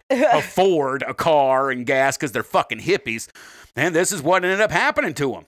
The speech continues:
Speaker 1: Yeah, well, the Bernies had already been cruising for hours looking for a victim when they spotted her. So
Speaker 2: Again, well,
Speaker 1: Yeah.
Speaker 2: like I said, my, my, I mean, I remember my parents, I'm sure your dad, I mean, your mom's, you know, she immigrated here, but I'm sure your dad
Speaker 1: That's just
Speaker 2: even
Speaker 1: so
Speaker 2: brought it up.
Speaker 1: creepy, though. God damn it,
Speaker 2: Well, I mean,
Speaker 1: man.
Speaker 2: if,
Speaker 1: Just,
Speaker 2: if, if
Speaker 1: like
Speaker 2: hit-,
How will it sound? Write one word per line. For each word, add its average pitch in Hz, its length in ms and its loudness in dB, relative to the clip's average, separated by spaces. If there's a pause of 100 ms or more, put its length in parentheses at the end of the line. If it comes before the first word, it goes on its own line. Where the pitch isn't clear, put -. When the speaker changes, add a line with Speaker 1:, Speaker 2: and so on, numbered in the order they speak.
Speaker 1:
Yeah, 240 280 4
well, 220 200 0
the 214 80 -6
Bernies 262 400 0
had 254 100 0
already 233 420 2
been 214 320 -6
cruising 320 560 -2
for 285 200 0
hours 262 600 0
looking 240 320 -6
for 226 260 -2
a 220 60 -2
victim 220 460 -4
when 226 100 -6
they 220 100 -2
spotted 233 560 0
her. - 180 -10 (380)
So 220 500 0 (440)
Speaker 2:
Again, 190 220 0
well, 196 100 4
Speaker 1:
Yeah. 214 60 2
Speaker 2:
like 220 100 2
I 202 40 2
said, 277 360 2
my, 170 160 0
my, 185 200 0
I 180 60 2
mean, 190 140 0
I - 20 2
remember 220 240 0
my 214 140 2
parents, 226 360 -2
I'm 175 120 -2
sure 202 200 -2
your 185 200 0
dad, 175 500 2
I 165 60 2
mean, 170 100 2
your 190 100 4
mom's, 175 400 2
you 185 60 -4
know, 143 60 -2
she 208 160 -2
immigrated 170 400 0
here, 156 160 2
but 156 100 2
I'm 160 80 -2
sure 196 220 -2
your 160 160 -2
dad 165 500 0
Speaker 1:
That's 294 300 2
just - 80 2
Speaker 2:
even 185 120 0
Speaker 1:
so 285 120 4
Speaker 2:
brought 156 180 4
it 151 60 0
up. - 40 0
Speaker 1:
creepy, 226 420 -2
though. 185 240 2
God 240 340 2
damn 196 260 0
it, 190 60 2
Speaker 2:
Well, 277 100 6
I 233 60 4
mean, 208 100 2
Speaker 1:
man. 208 80 4
Speaker 2:
if, 196 60 -2
Speaker 1:
Just, 247 180 2
Speaker 2:
if, 214 80 2
if 233 100 -8
Speaker 1:
like 247 200 4
Speaker 2:
hit-, 269 160 -4